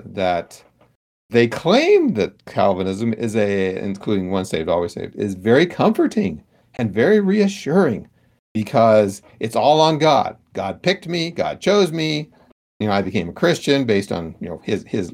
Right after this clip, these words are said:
his leading through the Holy Spirit. And yeah, I, I may be currently living in sin, but, you know, that's okay because, you know, at some point,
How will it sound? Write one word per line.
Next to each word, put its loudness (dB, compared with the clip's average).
his -6
leading 0
through -4
the -2
Holy -2
Spirit. 2
And -2
yeah, 2
I, 2
I 0
may 4
be -2
currently -2
living 0
in 0
sin, 0
but, -2
you -4
know, -6
that's -2
okay -2
because, -2
you 0
know, 0
at 0
some 0
point, 0